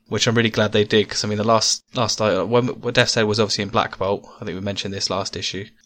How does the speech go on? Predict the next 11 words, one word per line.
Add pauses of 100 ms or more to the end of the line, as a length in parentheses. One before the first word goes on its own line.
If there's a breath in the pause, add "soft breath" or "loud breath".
(100)
but
he
was
also
in,
uh,
in
the
Revolutionary
War
stuff.